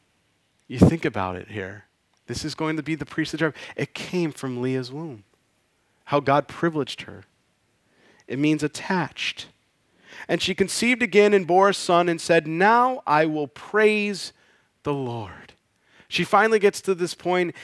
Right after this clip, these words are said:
and she realizes, "What am I doing? Well, I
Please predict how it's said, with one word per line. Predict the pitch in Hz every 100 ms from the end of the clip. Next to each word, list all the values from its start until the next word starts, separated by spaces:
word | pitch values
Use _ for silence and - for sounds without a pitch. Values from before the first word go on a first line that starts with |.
| - -
and | 139
she | - 143
realizes, | 135 185 220 202 185 185 170 175 170 - - _ _ _ _ _ _ _ _ _ _ _ - -
"What | 175
am | 147
I | 117
doing? | 120 117 104 92 - _ _ _ _ _ _ _ -
Well, | 151 156
I | 151 143 135